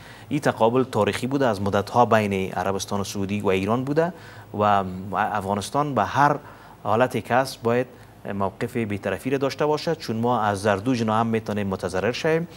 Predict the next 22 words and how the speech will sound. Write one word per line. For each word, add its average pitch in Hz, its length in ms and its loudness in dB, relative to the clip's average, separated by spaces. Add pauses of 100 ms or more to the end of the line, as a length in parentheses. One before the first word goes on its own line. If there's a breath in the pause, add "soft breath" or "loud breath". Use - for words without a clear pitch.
(300 loud breath)
و، 113 40 0
اه، 98 840 2
حالت 113 380 2
بی‌طرفی 110 500 0
می‌تونه 131 400 0
یک 98 180 0
زمان، 113 340 2
اه، - 720 -6
ما 110 200 0
را 123 120 4
در 110 120 2
یک 101 140 0
حالت 120 300 0
قرار 135 180 4
بده 139 260 -2
که - 120 -4
با 107 200 2
هر 107 60 0
دو 147 100 -2
بتونیم 120 340 0
روابط 98 320 -2
خوب 101 200 -8